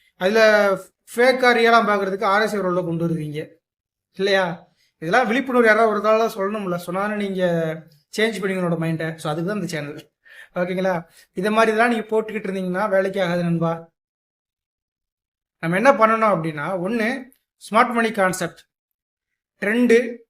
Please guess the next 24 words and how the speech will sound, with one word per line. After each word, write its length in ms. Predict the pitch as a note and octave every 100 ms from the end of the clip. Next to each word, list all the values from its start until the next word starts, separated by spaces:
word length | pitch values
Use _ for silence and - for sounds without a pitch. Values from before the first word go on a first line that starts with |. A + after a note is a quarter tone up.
| _ _
சப்ளை 500 | - G3 G3 B3 A#3+
டிமாண்ட் 480 | G3+ F#3+ G#3+ A3 _ _ _ -
லிக்விடிட்டி 420 | F#3 F3+ G#3 E3 D#3+ - _
ஸ்ட்ராங் 240 | - F#3+ F#3
ஆயிருங்க. 380 | E3 C#3+ C#3+ - _ _ _ _ _ _ _ _ _ _ _ _ -
அது 260 | F#3+ G#3+
போக 440 | G#3+ G#3 D#4 - _ _ -
ஃபிபனாச்சி 500 | A3+ A#3+ G#3+ - E3 _ _ _ _ _ _ _ _ _ -
ட்ரெண்ட் 240 | G#3+ A#3+ B3+
நம்ம 120 | A#3
கொடுத்துட்டோம், 480 | G3 G#3+ G3+ G#3+ D4 E4 - _ -
லிக்விடிட்டி 380 | G3+ A#3 A#3 A3+
நம்ம 120 | G3
கொடுத்துட்டோம், 400 | G3 F3+ G#3 D4 - _ _ _
சப்ளை 380 | - G#3+ C#4
டிமாண்ட் 260 | A#3+ A3 F#3+
நம்ம 100 | F#3
கொடுக்கணும், 440 | F#3 G3 F#3+ D#3 _ _ G#3+
கொடுத்துருவோம் 420 | F#3+ F#3+ D#3 - _ _ _ _
இந்த 160 | F#3+ F3+
வாரம் 440 | F3 D3+ - - _ -
சாட்டர்டே 460 | F3+ E3+ D#3 - F3+
ஆர் 120 | F#3+
சண்டே. 420 | F#3 D#3 C#3+ -